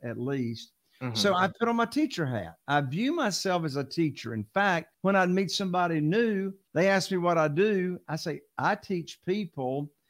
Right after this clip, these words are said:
Speaker 1: just like you and me how to earn high rates of return safely and securely." I teach them about self-directed I R As. So I teach them what it is. Then I teach them my program. I don't ask them for money.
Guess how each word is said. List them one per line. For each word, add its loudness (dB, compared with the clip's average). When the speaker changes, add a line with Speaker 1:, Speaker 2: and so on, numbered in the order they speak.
Speaker 1:
just 2
like -2
you 0
and 0
me 0
how 0
to -2
earn 0
high -2
rates -2
of -4
return -2
safely -2
and -2
securely." -4
I -8
teach -6
them -6
about -2
self-directed -4
I -2
R -2
As. -6
So 2
I 4
teach 2
them 4
what 4
it 0
is. 2
Then 4
I 2
teach 0
them 0
my 2
program. -2
I 4
don't 2
ask 0
them -4
for -4
money. -2